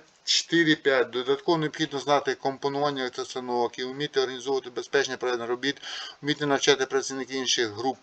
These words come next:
правилам безпеки і наданню першої допомоги потерпілим від електричного струму. Для одержання групи п'ять необхідно також розуміти, чим викладені вимоги пунктів правил безпечної експлуатації електроустановок.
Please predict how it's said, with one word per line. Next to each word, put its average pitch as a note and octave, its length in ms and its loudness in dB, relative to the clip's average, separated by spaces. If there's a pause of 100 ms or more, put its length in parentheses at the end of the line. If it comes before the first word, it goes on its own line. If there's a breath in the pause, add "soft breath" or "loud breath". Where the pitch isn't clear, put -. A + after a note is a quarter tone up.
(100)
правилам A#2+ 440 6
безпеки C3+ 480 2
і - 20 2
наданню A#2+ 400 -4
першої C3 400 -2
допомоги B2 400 -6
потерпілим A2+ 460 -6
від A2 200 -6
електричного G#2 480 -6
струму. - 260 -18 (200)
Для C3 80 6
одержання E3 320 6
групи E3 280 4
п'ять A#2+ 340 4 (460 loud breath)
необхідно D3+ 400 0
також D3 280 4
розуміти, C#3 400 0
чим C#3+ 240 2
викладені B2+ 720 2
вимоги B2 500 0
пунктів A2+ 340 -4
правил A2+ 260 4
безпечної G#2+ 440 0
експлуатації G2+ 580 -2
електроустановок. G2 500 -8